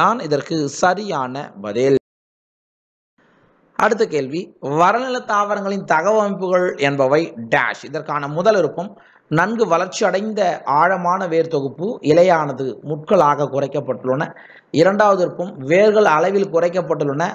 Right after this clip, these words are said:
தண்டானது வலிமையான திசுக்களை பெற்றிருப்பதில்லை. மூன்றாவது விருப்பம், திடமான தண்டு,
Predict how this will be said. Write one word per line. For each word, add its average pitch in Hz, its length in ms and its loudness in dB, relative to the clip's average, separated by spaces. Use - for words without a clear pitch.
தண்டானது 165 640 0
வலிமையான 165 600 0
திசுக்களை 147 540 -2
பெற்றிருப்பதில்லை. 131 640 0
மூன்றாவது 190 640 4
விருப்பம், 135 400 -4
திடமான 175 500 2
தண்டு, 147 360 -2